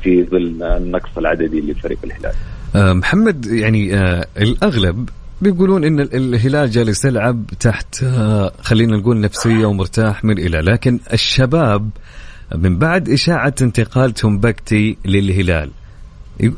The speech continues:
Speaker 2: الأغلب يقول عرضت الشباب لضغوط كبير، ضغوط كبيرة جدًا، وأيضًا الصفقات الناقصة عند الفريق الشبابي، فالشباب، يعني، يلعب تحت ضغط.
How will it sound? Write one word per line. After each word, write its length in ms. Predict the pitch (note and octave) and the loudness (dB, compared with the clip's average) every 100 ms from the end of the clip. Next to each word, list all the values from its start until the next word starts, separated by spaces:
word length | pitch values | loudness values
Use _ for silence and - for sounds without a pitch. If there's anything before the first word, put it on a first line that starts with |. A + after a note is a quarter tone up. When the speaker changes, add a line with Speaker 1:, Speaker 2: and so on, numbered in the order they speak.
| - | 0
Speaker 2:
الأغلب 420 | F3+ F3+ G#3 G3+ | 2 2 2 2
يقول 280 | F#3+ G#3 G3+ | 2 0 -2
عرضت 440 | D3 A3 F3 D3+ | -2 0 0 -2
الشباب 460 | C#3 - C#3+ C#3+ F3+ - | -2 0 0 0 -2 -2
لضغوط 340 | F3+ E3 F3+ - - - | -2 0 -2 -4 -12 -2
كبير، 280 | C3+ C3+ C3+ - | 0 2 0 -4
ضغوط 520 | A#2 A#2+ A#2+ C#3+ C#3 | -6 -4 0 0 0
كبيرة 300 | C3 C#3 A#2+ | 0 2 2
جدًا، 420 | G2+ C3+ G#2+ B2 | 0 0 0 0
وأيضًا 360 | C#3 D3+ F3+ C#3+ | 0 0 0 0
الصفقات 720 | C3+ - - A2+ - C#3 A#2 | -4 -4 -4 -6 -2 -2 0
الناقصة 720 | A2 A2 C3 A2 F#2 F#2 F#2+ - - - - | 0 2 0 -2 -4 0 -2 -2 -12 -20 -10
عند 200 | - G#2 | 0 2
الفريق 400 | G2 - A2 - | 2 2 0 0
الشبابي، 560 | G2 - F2+ F2 D2+ D#2 - - - - | -2 -2 0 0 0 -6 -10 -16 -12 -2
فالشباب، 520 | G#2 D3 D3 F3 C#3 | 0 2 2 0 0
يعني، 520 | C#3+ C#3+ C#3+ A#2+ - | -2 0 0 0 -2
يلعب 180 | D3+ C3 | -2 -2
تحت 240 | - B2 | -4 -4
ضغط. 400 | A#2 C#3+ - - | 0 -2 -2 -14